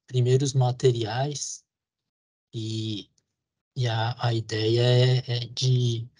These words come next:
de que a gente colha as, as lições aprendidas pra fazer uma expansão, né? Então, nós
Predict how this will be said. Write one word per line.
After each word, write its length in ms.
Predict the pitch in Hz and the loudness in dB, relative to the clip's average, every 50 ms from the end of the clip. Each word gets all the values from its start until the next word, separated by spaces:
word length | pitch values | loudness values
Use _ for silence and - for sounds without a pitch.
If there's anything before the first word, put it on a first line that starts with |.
| _ _ _ _ _ _ _ _ _ _ _ - - _ _ _ _ _ - | _ _ _ _ _ _ _ _ _ _ _ -20 -20 _ _ _ _ _ 0
de 180 | 131 123 - - | 2 2 2 4
que 100 | - 143 | 4 6
a 40 | 131 | 6
gente 400 | 127 - 135 127 - - 147 135 | 8 8 6 6 6 4 0 0
colha 520 | - - 139 135 131 131 135 139 131 131 | 0 4 6 6 8 8 6 6 4 2
as, 760 | - 131 127 123 120 120 110 110 110 - - - - - - _ _ _ _ _ _ _ _ _ _ _ _ | 0 -2 -2 -2 -2 -2 -4 -6 -8 -8 -6 -6 -6 -6 -8 _ _ _ _ _ _ _ _ _ _ _ _
as 160 | - 131 127 123 | 0 2 2 4
lições 440 | 127 123 123 - - 135 123 123 | 4 2 0 2 2 2 4 4
aprendidas 800 | 139 - - 151 135 131 131 127 - 113 127 131 135 143 139 143 | 4 4 4 6 6 6 6 4 4 2 2 4 6 6 4 4
pra 340 | - - 139 143 143 143 139 | 2 0 2 4 4 4 2
fazer 440 | - - 147 143 127 117 131 127 131 | 2 0 0 0 2 2 2 2 2
uma 380 | 127 131 131 127 123 127 127 | 2 2 0 0 0 0 0
expansão, 680 | 127 123 - - 151 139 135 131 - - 110 104 101 101 | -2 -2 -2 0 2 2 2 2 0 -2 -4 -6 -8 -8
né? 140 | 104 113 123 | -8 -6 -6
Então, 300 | 127 127 - 127 123 127 | -4 -2 0 2 4 6
nós 420 | 131 131 139 139 - - - - | 6 6 6 4 2 -2 -6 -8